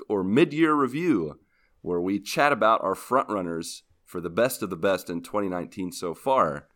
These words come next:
We have so many things to choose from. I say we jump right in it. Uh, whether we're talking about games, uh, films, T V shows, highs and lows of the year, uh, where do you guys wanna start?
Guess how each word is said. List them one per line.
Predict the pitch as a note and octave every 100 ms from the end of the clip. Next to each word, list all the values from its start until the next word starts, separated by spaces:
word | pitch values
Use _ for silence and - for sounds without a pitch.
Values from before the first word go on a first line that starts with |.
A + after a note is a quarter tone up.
| _ _
We | F#2
have | F#2 F#2
so | - D3
many | G#2+
things | G2 E2+
to | D#2
choose | - F2+ D#2+
from. | E2+ D#2 D2+ - _ _ -
I |
say | F2 G2
we | F2+ E2+
jump | F#2+ G2+
right | G2+ F2
in | F2+ E2+
it. | - _ _ _ _ _
Uh, | - D#2 D#2 D#2 D2+ D2
whether | - - F2+ F#2
we're | F2+
talking | F2 A2 G2+
about | F#2 F2 D#2+
games, | G2 G#2 G2+ G2 - - - _ _ _ _ -
uh, | D#2+ D2+
films, | - C#3+ B2+ A#2 A2 G#2+ - - - _ -
T | C3
V | B2+ A2+
shows, | - G#2 G2+ G2+ F#2 - -
highs | B2 B2 G#2
and | G2+
lows | G2 G2 G2 F#2+
of | E2+
the |
year, | E2+ F#2 F#2 F2+ F2 _ _ _ _ -
uh, | E2+ E2
where | D#2+ G#2+
do | A2+
you | G2
guys | F#2+ E2+
wanna | E2+ D#2+
start? | - C#2 -